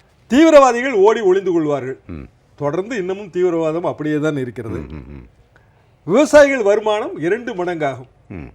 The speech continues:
Speaker 1: அல்லல் பட்டு ஆற்றாத அழுத கண்ணீர் செல்வத்தை தேய்க்கும் படையாக இருக்கிறது.
Speaker 2: சரி. ம்.
Speaker 1: நதிகள் தூய்மையாக்கப்படும்.
Speaker 2: ம்.
Speaker 1: தூய்மை இந்தியா,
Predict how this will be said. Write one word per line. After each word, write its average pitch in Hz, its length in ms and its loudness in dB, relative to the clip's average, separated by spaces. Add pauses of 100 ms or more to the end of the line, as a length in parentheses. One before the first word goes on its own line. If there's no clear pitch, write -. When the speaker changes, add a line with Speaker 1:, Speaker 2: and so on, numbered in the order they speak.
(360)
Speaker 1:
அல்லல் 196 340 -4
பட்டு 185 240 -6
ஆற்றாத 165 460 -2
அழுத 156 280 -2
கண்ணீர் 151 280 -6
செல்வத்தை 165 420 -6
தேய்க்கும் 135 300 -8
படையாக 135 360 -8
இருக்கிறது. 117 400 -14
Speaker 2:
சரி. 71 240 -8 (100)
ம். 78 220 -16 (960)
Speaker 1:
நதிகள் 240 440 4
தூய்மையாக்கப்படும். 160 760 -6 (140)
Speaker 2:
ம். 78 180 -14 (840)
Speaker 1:
தூய்மை 262 440 0
இந்தியா, 160 420 0